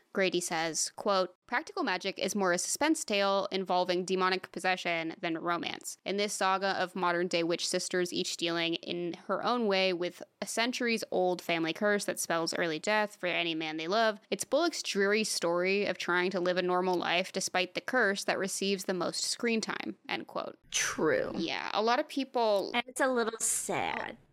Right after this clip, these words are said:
Speaker 1: A lot of
Speaker 2: <laughs>
Speaker 1: people back then really liked Nicole Kidman's storyline more.
Speaker 2: Yeah, she was fun.
Speaker 1: Yeah, she was the cool aunt. <laughs>
Speaker 2: Yeah, she was the cool aunt. I get what she's saying now, remembering the movie.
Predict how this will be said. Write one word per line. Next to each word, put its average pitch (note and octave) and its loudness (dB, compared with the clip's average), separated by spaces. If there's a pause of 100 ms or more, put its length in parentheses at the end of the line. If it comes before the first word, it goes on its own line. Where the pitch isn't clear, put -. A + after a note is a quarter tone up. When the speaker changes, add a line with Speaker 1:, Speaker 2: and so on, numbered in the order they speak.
(140)
Speaker 1:
A B3+ 2
lot D4 4
of A#4 0
Speaker 2:
<laughs> - -
Speaker 1:
people E3 2 (120)
back G#3 -4
then A3+ 2 (400)
really G3+ 2
liked F3+ 0
Nicole F3+ 0
Kidman's E3+ -2
storyline E3 -4 (260)
more. - -4 (120)
Speaker 2:
Yeah, C#4 0
she C#4 0
was B3+ 0
fun. A#3 0
Speaker 1:
Yeah, - -6 (260)
she - -12
was A3+ -14
the - -18
cool - -6
aunt. - -2 (140)
<laughs> C#4+ 0 (320)
Speaker 2:
Yeah, D4+ 2
she F#4+ 2
was D4 -2
the C#4+ -4
cool C#4+ 2
aunt. A#3+ 2 (300)
I A3+ 2 (160)
get A#3+ 2
what F3 0
she's D#3+ -2
saying D#3 0
now, D#3 0 (380)
remembering F3 4
the D#3+ 0
movie. D#3 2